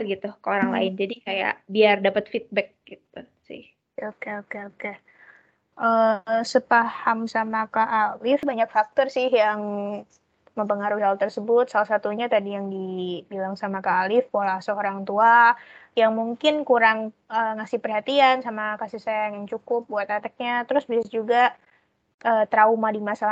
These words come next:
Speaker 2: lalu mengenai suatu hal misalkan, dan sebenarnya tuh masih banyak lagi sih, guys. Terus kalau dari Kak Alif sendiri nih, pernah nggak sih ngalamin attachment issues itu,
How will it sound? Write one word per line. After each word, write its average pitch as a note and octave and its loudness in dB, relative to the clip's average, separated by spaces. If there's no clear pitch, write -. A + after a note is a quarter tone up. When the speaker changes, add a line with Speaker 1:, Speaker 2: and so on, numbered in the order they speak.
Speaker 2:
lalu D4+ 0
mengenai G#3+ -8
suatu A3 -4
hal C#4+ 2
misalkan, C4+ -2
dan A3+ -4
sebenarnya G#3+ -4
tuh D#4+ -4
masih D4+ -4
banyak G3 -6
lagi G#3 -6
sih, G3 -6
guys. - -8
Terus A#3 6
kalau C4 6
dari A3 2
Kak G#3+ 4
Alif A3 2
sendiri A3+ -2
nih, E4+ 0
pernah D#4 2
nggak G#3+ 2
sih C#4+ 0
ngalamin G#3 -2
attachment G3+ -8
issues G3+ -12
itu, A3+ -4